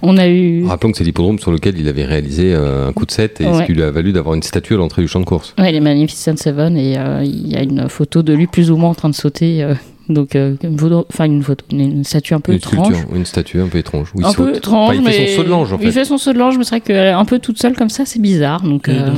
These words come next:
Speaker 3: il a pris neuf jours aussi.
Speaker 1: il a pris neuf jours, il va faire appel. Euh, non, euh,
Speaker 2: Pour,
Speaker 1: voilà.
Speaker 2: il a pris neuf jours pour embrasser la reine ?
Speaker 1: Non, pour avoir, euh, pour Monte Dangereuse.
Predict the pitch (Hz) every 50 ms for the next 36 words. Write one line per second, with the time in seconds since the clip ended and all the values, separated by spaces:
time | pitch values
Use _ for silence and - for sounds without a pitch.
0 | 131 - - 131 123 127 - - 135 131 123 117 113 127 135 120 113 - 127 127
1 | - - 120 - - - 180 160 175 180 190 190 - 208 190 185 180 180 160 165
2 | 175 190 220 226 190 180 185 - - 311 285 247 247 - - - 240 247 269 294
3 | 277 208 190 180 208 - - - - - - - - - - - - - - -
4 | - 214 220 214 214 208 208 208 208 202 202 208 202 208 202 202 202 208 202 -
5 | 180 190 185 180 180 208 269 269 240 202 185 185 185 185 185 185 190 190 190 190
6 | 190 - - - - - 170 143 117 101 101 - - 107 101 95 90 117 120 -
7 | - 101 92 87 92 92 82 82 87 - - 101 92 90 104 135 156 135 104 -
8 | - - _ _ _ 277 - 196 - - - 202 190 190 185 180 180 185 180 180
9 | 185 180 175 175 - 185 190 202 196 190 190 185 175 180 170 170 - -